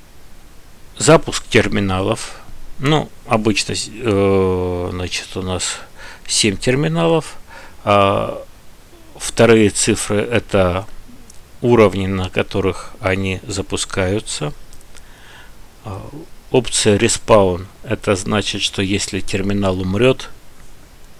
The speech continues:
то init его перезагрузит. И, собственно, вот терминал Agete. И вешаются они на виртуальные терминалы Linux.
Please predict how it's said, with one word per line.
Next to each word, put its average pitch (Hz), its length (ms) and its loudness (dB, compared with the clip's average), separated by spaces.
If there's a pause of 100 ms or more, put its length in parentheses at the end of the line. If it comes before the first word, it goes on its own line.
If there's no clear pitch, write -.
(640)
то 95 500 0
init 107 400 -2
его 95 160 -2
перезагрузит. 95 920 -2 (560)
И, 175 380 2
собственно, - 440 -4
вот 104 220 -2
терминал 123 580 0
Agete. 98 580 0 (2000)
И 120 280 0
вешаются 95 760 0
они 90 360 -4 (120)
на 98 120 -4
виртуальные 95 680 0
терминалы 98 580 -2
Linux. 92 580 -6